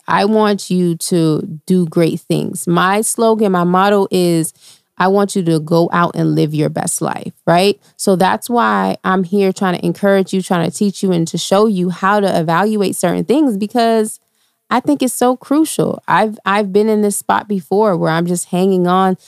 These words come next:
to relationships, I'm hanging on to friendships, and I'm just like, "Man, I have reached the expiration date, but why don't I want to let it go?"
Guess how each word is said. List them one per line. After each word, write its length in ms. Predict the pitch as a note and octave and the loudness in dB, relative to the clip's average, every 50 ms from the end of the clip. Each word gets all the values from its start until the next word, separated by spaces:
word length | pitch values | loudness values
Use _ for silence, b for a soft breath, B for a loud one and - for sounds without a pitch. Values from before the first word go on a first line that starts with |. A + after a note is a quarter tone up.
| b b b - | b b b -2
to 120 | - G3+ | 0 2
relationships, 720 | F#3 F3 F3 E3+ E3+ F#3 - - G3+ F#3 - F#3+ F3 F#3 | 2 2 2 2 2 0 0 -4 -4 -2 0 0 0 0
I'm 140 | - F3+ E3+ | 0 0 0
hanging 340 | E3 F3 F#3 F#3 F#3 F#3 F#3 | 2 2 2 4 4 4 2
on 140 | F3+ F3+ | 2 0
to 120 | F3 - F#3 | 0 -2 -6
friendships, 640 | E3 - - F3+ F3 F3+ F3+ - - F3+ E3+ - - | -6 -2 -2 0 0 0 0 0 -2 -2 -2 -2 -2
and 80 | F3 | -2
I'm 140 | E3+ E3+ E3+ | 0 0 0
just 260 | D#3+ F3 E3+ E3 - | -2 -2 -4 -4 -2
like, 320 | E3+ E3 D#3 D#3 D3+ - - | -2 0 0 0 -2 -2 -4
"Man, 600 | E3+ E3+ G3 A#3+ C4 A#3+ G3+ D#3+ E3 F3 F#3 E3+ - _ _ _ _ _ _ _ _ _ _ - | -4 0 2 2 2 2 2 0 -2 -4 -6 -8 -12 _ _ _ _ _ _ _ _ _ _ -4
I 140 | - A3+ | -2 0
have 240 | A#3 A3+ F#3+ D#3+ E3+ | 0 0 0 -2 0
reached 300 | E3+ G3+ B3 A#3 - - | 0 0 -2 -2 -2 -6
the 100 | C4 - | -4 -2
expiration 580 | - C#4 - - - D4 D4+ D#4+ D4 - - F#3+ | -2 -4 -4 -4 0 0 2 2 0 -2 -2 -2
date, 180 | F3+ E3+ - | -2 -2 0
but 140 | D#3+ E3+ E3 | 0 0 0
why 360 | D#3+ E3+ A3+ - - - C4 | 2 2 0 0 0 0 -2
don't 280 | G#3 F#3 A3 A3+ B3 A#3+ | 0 0 0 2 2 0
I 120 | A#3 A3+ | 0 0
want 380 | A3 A3 A3 A3+ A3+ A3 G#3+ - | 0 0 0 2 0 0 -2 -4
to 360 | - - A3 G#3 G#3 G3 G3 - _ | -4 -2 0 0 0 0 -2 -4 _
let 300 | - F3+ F3 E3+ F3 F3 | -2 0 0 2 0 0
it 120 | F3+ - F#3 | -2 -2 0
go?" 380 | F3 F3+ E3+ E3 - - F3 | 2 2 2 2 0 -2 -6